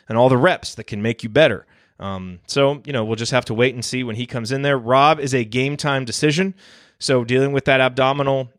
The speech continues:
issue, you know, was able to play the thirteen, fourteen minutes in the first exhibition game. Sounds like he's feeling a little bit better, but obviously still not a hundred percent back.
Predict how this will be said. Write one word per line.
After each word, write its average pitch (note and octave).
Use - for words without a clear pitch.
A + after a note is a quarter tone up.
issue, C#3
you C3
know, A#2
was A2
able B2
to B2
play B2+
the A#2
thirteen, B2+
fourteen A#2+
minutes B2
in A2+
the A2
first -
exhibition B2
game. B2+
Sounds D3
like C#3+
he's C3+
feeling D3+
a B2
little C#3+
bit C3
better, F#3
but A#2
obviously B2
still C3+
not B2+
a A#2
hundred B2+
percent A#2+
back. B2+